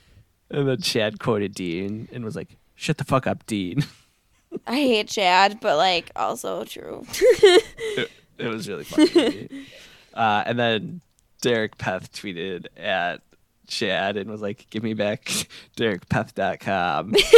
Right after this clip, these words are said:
Speaker 1: And, uh, Chad was like, "Five thousand dollars." But then he deleted that,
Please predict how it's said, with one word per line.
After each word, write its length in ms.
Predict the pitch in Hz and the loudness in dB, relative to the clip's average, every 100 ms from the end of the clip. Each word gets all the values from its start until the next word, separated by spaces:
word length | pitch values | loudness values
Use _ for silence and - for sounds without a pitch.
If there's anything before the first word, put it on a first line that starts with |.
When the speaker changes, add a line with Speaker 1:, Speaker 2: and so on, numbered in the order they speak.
| 381 - 440 - 427 440 _ _ - - _ - | 12 10 6 6 0 0 _ _ -20 -20 _ -6
Speaker 1:
And, 200 | 127 113 | -4 -4
uh, 340 | 98 85 82 98 | -4 -4 -4 -4
Chad 260 | - 92 | -2 0
was 140 | 87 101 | 0 0
like, 220 | 95 98 - - | 0 -2 -10 -6
"Five 200 | 120 110 | -2 0
thousand 320 | - 104 104 | 0 -2 -2
dollars." 480 | 101 101 - 76 - | -4 -4 -4 -6 -8
But 140 | - 117 | -6 0
then 140 | 127 | 2
he 100 | 143 | 2
deleted 380 | 123 120 117 87 | 2 2 2 2
that, 240 | 98 98 | 2 0